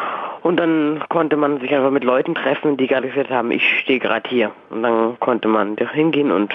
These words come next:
direkt mit denen sprechen und ähnliches. Und jetzt Zensursula und Iron Election haben, glaub ich, nochmal gezeigt, wie stark das Medium auch bewegen kann. Und dass man irgendwie einen, einen Link zu einem YouTube-Video von einer Zensursula-Demo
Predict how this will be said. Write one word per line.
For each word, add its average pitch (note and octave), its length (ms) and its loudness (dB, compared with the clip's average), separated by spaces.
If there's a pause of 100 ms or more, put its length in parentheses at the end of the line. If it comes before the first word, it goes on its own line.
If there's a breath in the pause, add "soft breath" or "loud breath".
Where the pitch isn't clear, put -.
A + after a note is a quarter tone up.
(120)
direkt G#2+ 300 0
mit - 100 -4
denen G2 120 0
sprechen A2 480 0
und F#2 180 0
ähnliches. G#2+ 400 0 (640 loud breath)
Und D3 320 2 (480)
jetzt A2+ 320 0 (160)
Zensursula C3 600 2
und G2+ 260 0
Iron A2+ 320 2
Election A2+ 420 -2
haben, B2+ 220 0
glaub D3+ 140 0
ich, D3+ 40 -6
nochmal C#3+ 240 0
gezeigt, B2+ 600 -2 (340 loud breath)
wie C#3+ 120 2
stark B2+ 280 0
das D3+ 140 0
Medium C#3 320 2
auch G2 140 0
bewegen A2+ 440 0
kann. F#2 280 -4
Und E2+ 280 0 (240 loud breath)
dass - 160 -4
man C3+ 160 4
irgendwie G#2+ 420 2
einen, G#2 360 0 (160)
einen B2+ 100 2
Link C#3+ 220 2
zu D#3 60 2
einem A#2+ 140 2
YouTube-Video C#3 600 0
von B2 180 0
einer G#2+ 240 2
Zensursula-Demo A#2+ 920 0